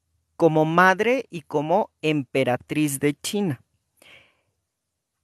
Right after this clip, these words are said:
Un país que tiene una cultura totalmente diferente, un país que tiene un nacionalismo muy arraigado, una cultura milenaria,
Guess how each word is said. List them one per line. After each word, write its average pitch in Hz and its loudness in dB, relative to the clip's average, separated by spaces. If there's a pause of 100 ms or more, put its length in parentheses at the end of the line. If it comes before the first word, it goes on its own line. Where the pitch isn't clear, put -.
(280)
Un 208 0
país 233 0 (640)
que 165 2
tiene 196 0
una 214 4
cultura 180 2
totalmente 190 -2
diferente, 165 -4 (960)
un 196 2
país 214 2
que 202 2
tiene 190 0
un 190 0
nacionalismo 170 0
muy 170 0
arraigado, 143 2 (500)
una 180 2
cultura 165 0
milenaria, 147 0